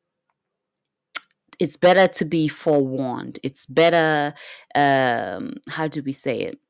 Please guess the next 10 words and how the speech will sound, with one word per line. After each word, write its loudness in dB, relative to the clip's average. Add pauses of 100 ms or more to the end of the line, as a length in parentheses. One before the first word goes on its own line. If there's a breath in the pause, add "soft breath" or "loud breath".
(920)
Prevention 2 (300 loud breath)
will 6
always 6
be 2
better -2
than -8
cure. -6 (1080)
It's -2
always 4
better -2